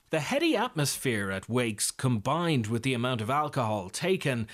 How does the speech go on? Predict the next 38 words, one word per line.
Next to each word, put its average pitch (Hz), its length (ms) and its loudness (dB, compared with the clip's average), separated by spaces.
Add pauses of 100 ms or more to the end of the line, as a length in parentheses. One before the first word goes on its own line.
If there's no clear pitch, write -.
(260)
led 302 220 0
to - 100 2
much 185 320 0
fraternizing 113 1160 0
and 175 160 0
increased 220 560 0
the 160 120 2
image 120 280 0
of 95 80 -6
the 104 100 -2
wake 139 400 0
as 135 160 -2
a 151 60 0
place 156 460 -2
of 156 200 -2
disrepute - 840 0
in 107 140 -2
the 117 140 2
eyes 104 280 0
of 104 140 -2
some. 139 480 2 (300)
While 311 160 4
the 160 80 2
games 156 460 2
were 131 100 4
mostly 120 420 0
witnessed 117 580 0
and 247 260 0
consensual, 131 840 2 (200)
some 220 460 2
unwanted 180 680 2
sexual 131 680 0
overtures 131 840 2
are 131 140 2
likely 156 420 2
to 110 120 0
have 101 260 -4
resulted, 123 640 0